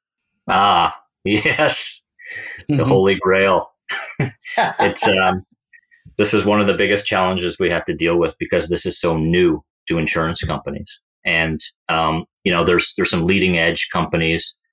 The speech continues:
Speaker 1: one out of Turkey and a couple out of California. And, and, and finally, we, we paired up with one because the concept of who owns what and who's taking responsibility for what was, was very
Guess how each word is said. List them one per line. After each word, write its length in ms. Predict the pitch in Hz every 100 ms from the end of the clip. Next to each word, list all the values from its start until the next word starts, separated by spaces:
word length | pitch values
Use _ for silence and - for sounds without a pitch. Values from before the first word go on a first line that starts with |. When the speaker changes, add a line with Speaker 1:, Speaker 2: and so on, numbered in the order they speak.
| _
Speaker 1:
one 160 | 90 85
out 120 | 82
of 100 | -
Turkey 520 | 127 127 110 101 101
and 160 | 110 -
a 260 | - -
couple 240 | - - 87
out 80 |
of 80 | 82
California. 760 | - 78 76 101 98 98 92 90 _ _ _ _ -
And, 360 | 85 82 82 - _
and, 200 | 95 87
and 160 | 90 85
finally, 340 | 101 95 92
we, 180 | 87 82 -
we 100 | 87
paired 300 | - 98 92
up 180 | 82
with 140 | 90 -
one 340 | 87 82 78 73 _ _ _ _ _ -
because 280 | 90 101
the 80 | 95
concept 760 | - 101 107 117 - 90 - -
of 340 | 87 82 80 - - _
who 240 | 113 104
owns 340 | 92 90 82 85
what 340 | 90 92 92 -
and 100 | 78
who's 200 | 95 85
taking 460 | 90 85 80 80
responsibility 800 | 78 - 87 85 90 82 85 80 76
for 120 | 80
what 220 | 80 82
was, 260 | 80 76 - _ _
was 140 | 92 87
very 520 | 110 110 104 92 87